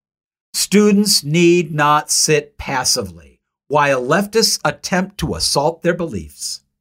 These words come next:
Many states have passed laws that resemble the Illinois statute and can thus be applied when faced with imposed programs.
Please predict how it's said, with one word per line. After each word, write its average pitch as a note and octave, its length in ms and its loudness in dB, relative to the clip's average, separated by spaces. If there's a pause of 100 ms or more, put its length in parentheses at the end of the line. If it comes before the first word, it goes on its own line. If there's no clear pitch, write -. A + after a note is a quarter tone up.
(720)
Many B3 480 2
states G2+ 420 -4
have C#3 180 -2
passed F3 340 0
laws D#3+ 340 2
that F#3 120 0
resemble E3 500 2
the E3+ 200 0
Illinois E3+ 420 2
statute C3+ 680 -4 (340)
and F3+ 240 -2
can D#3 320 -4
thus A3 280 2
be D#3 260 -2
applied D#3+ 600 0
when C3 160 -4
faced D#3+ 460 0
with C3+ 240 -6
imposed D3+ 760 0
programs. G2+ 680 -2